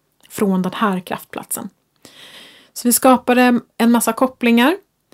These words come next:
Eh, och sen så kopplade vi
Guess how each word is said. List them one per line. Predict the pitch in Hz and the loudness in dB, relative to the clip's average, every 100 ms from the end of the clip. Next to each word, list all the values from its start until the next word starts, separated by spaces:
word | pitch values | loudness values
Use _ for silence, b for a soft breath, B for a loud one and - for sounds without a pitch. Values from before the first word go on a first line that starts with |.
| b b b b b b b b _ - | b b b b b b b b _ -6
Eh, | 240 226 226 220 220 - | 0 2 2 2 0 0
och | 240 240 | 0 0
sen | - 240 233 | 2 2 2
så | - | 0
kopplade | 254 254 254 247 226 | -2 -4 -2 -2 0
vi | 233 | 2